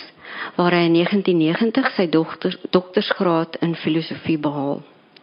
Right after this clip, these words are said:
Nou, verberg in hierdie twee bondige sinne lê 'n ryk akademiese loopbaan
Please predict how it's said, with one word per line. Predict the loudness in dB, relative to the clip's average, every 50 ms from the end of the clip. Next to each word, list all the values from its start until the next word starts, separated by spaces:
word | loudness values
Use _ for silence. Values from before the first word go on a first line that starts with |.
| -18 -12 -10 -10 -10 -6 -4
Nou, | -2 0 2
verberg | 2 0 2 0 0 2 2 0 0 -2 -4 -8 -6 -4 -2
in | 0 2
hierdie | 2 4 4 4 2 2
twee | 2 2 2 2 2
bondige | 2 2 4 4 4 4 2 0 -2 -4 -8 -6 -4
sinne | -2 0 0 0 -2 -4 -6 -10 -14 -18 -16 -14 -12 -12 -12 -4 0
lê | 2 4 4 4 4
'n | 2 2
ryk | 2 2 2 2 2 0 -4 -8 -10 -8
akademiese | -6 -6 -6 -4 -2 0 0 0 0 -2 -2 -4 -6 -6
loopbaan | -4 -2 -2 -4 -4 -4 -6 -6 -6 -8 -10 -12